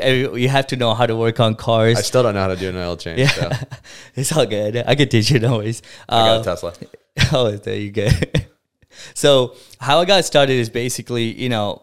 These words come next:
Speaker 1: once I started making money, you know, everybody buys a flex car, right? But for me, it was, like, buying my dream cars that I actually wanted, you know, watching as a kid, like, you know, like, I had a Lamborghini poster, you know, on my back of my bed.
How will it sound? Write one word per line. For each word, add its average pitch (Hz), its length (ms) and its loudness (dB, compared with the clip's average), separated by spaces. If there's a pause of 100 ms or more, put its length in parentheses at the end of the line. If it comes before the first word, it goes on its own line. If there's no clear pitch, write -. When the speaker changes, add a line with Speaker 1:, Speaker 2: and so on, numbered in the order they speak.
Speaker 1:
once 143 240 -2
I 180 120 2
started 127 340 0
making 113 340 -6
money, 110 300 -4
you 117 120 -4
know, 110 140 -2
everybody 113 480 -2
buys 104 320 -6
a 98 60 -14
flex - 340 -8
car, 78 260 -10
right? 117 320 -4 (240)
But 139 140 0
for 131 140 -4
me, 156 180 0
it 131 60 0
was, 113 200 -2
like, 104 260 -6
buying 117 280 -2
my 107 180 -6
dream 127 400 -6
cars 101 400 -6
that 101 440 -6 (260)
I 113 100 -2
actually 117 340 -2
wanted, 113 560 0 (200)
you 127 80 -6
know, 110 120 0
watching 113 600 2
as 117 220 -4
a 107 60 -4
kid, 127 360 2
like, 104 300 -2 (300)
you 117 100 -10
know, 95 320 -6 (260)
like, 113 280 -4 (180)
I 113 180 -6 (120)
had 127 240 0
a 117 40 -2
Lamborghini 110 480 -4
poster, 107 640 -6 (220)
you 113 100 -6
know, 110 400 -4
on 107 240 -4
my 101 140 -2
back 107 260 -4
of 113 80 -6
my 101 140 -2
bed. 113 440 -2